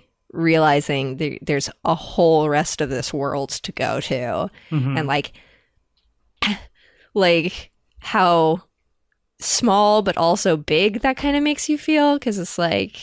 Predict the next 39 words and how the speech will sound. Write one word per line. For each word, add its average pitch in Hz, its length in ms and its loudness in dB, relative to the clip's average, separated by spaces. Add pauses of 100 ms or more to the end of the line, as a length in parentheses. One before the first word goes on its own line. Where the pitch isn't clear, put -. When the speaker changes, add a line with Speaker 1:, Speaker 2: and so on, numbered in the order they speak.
(120)
Speaker 1:
you're 202 100 2
just, - 460 -2
you're 226 100 -2
just 277 240 0
one 262 220 2
little 254 180 0
cloud, 202 640 2 (300)
but 214 120 0
also, 220 380 2
like, 190 400 -2
damn, 202 380 2
you 180 320 -4 (100)
gotta 214 320 2
go 175 380 2
get 170 300 0
Sephiroth. 143 920 0
Like, 165 300 0
you 180 120 -2 (120)
gotta. 160 440 4 (400)
<laughs> - 380 -2
Speaker 2:
Yeah. 143 440 2 (180)
So 160 400 2
this 160 200 -4
is 175 160 -4
something 170 420 -4
that 143 280 0
we 143 100 -8
kinda 147 300 -4 (100)
touched - 320 -4
on 143 160 0
at 143 60 -6
the 139 80 -6
very 143 200 2
beginning, 131 640 -2
but 120 340 -2 (520)
once 156 500 0
you 170 680 -4 (120)
leave 160 300 -6
Midgar 127 800 -4